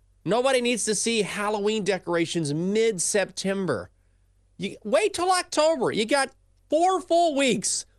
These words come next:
First week of October. That's thirty days. You wanna go last weekend of September?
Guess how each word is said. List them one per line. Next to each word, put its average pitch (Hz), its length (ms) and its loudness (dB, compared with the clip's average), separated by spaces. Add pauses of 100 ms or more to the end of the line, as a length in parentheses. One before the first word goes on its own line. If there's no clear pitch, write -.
(100)
First 320 400 0
week 302 300 -2
of 262 100 2
October. 185 720 0 (440)
That's 190 220 -2
thirty 320 380 2
days. 202 300 2
You 196 80 0
wanna 285 200 2
go 285 220 2
last 220 600 0
weekend 202 840 -2
of 160 100 -2
September? 139 760 -2